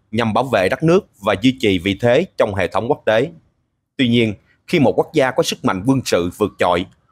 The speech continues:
họ có thể cảm thấy có quyền sử dụng lực lượng vũ trang để đạt được mục tiêu chính trị và kinh tế. Việc phô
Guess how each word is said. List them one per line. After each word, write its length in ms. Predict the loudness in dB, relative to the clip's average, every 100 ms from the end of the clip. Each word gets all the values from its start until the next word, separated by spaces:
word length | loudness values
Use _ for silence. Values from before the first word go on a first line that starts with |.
| _
họ 420 | -2 0 0 -4
có 100 | -6 -4
thể 100 | -4
cảm 200 | -4 -4
thấy 160 | -2
có 160 | -2 -2
quyền 240 | 0 0
sử 140 | 0 0
dụng 260 | 0 0
lực 200 | 0 0
lượng 200 | 0 0
vũ 140 | 0 -2
trang 260 | 0 -2 -2 -8 _ _
để 100 | -2
đạt 240 | 0 -2 -2
được 160 | -2
mục 120 | -4 -2
tiêu 220 | 0 0 -2 -4
chính 160 | -4 0
trị 280 | -2 -2 -4
và 200 | -4 -2 -2
kinh 160 | -4
tế. 280 | 0 0 -2 -6 _ _ _ _ _ _ -2
Việc 260 | -2 -2
phô 200 | -2 -2